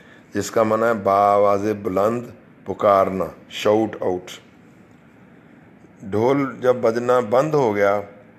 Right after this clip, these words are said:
तो ढंढोरची ने बाआवाज़े बुलंद पुकारा, to the people,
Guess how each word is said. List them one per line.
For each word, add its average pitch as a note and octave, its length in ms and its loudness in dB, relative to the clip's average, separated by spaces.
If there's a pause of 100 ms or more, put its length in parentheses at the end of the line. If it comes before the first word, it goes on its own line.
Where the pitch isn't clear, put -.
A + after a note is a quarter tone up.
(420)
तो A#2 100 -4
ढंढोरची G#2 760 0
ने A#2+ 180 0 (100)
बाआवाज़े A2 720 2
बुलंद A2 380 0 (100)
पुकारा, G#2+ 520 2 (880)
to G#2+ 60 -12
the G#2 120 0
people, A2+ 480 -2